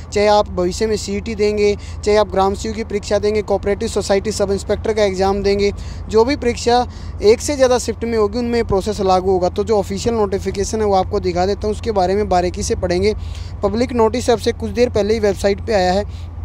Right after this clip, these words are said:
इसमें बताया गया कि हरियाणा स्टाफ सिलेक्शन कमीशन कंडक्ट रिटन एग्जामिनेशन for the post of recruitment, purpose of recruitment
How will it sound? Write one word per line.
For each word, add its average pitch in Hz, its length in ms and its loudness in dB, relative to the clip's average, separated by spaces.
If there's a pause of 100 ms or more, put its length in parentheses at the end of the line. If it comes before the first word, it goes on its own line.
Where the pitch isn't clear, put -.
(460)
इसमें 240 240 -2
बताया 208 280 4
गया 240 100 0
कि 262 120 -2
हरियाणा 214 320 2
स्टाफ 240 260 0
सिलेक्शन 233 320 -4
कमीशन 226 400 -2
कंडक्ट 214 440 0 (400)
रिटन 277 320 4
एग्जामिनेशन 226 600 0
for 220 200 0
the 226 120 0
post 208 320 0
of 233 160 -2
recruitment, 208 560 2 (720)
purpose 262 300 2
of 262 180 2
recruitment 233 540 -2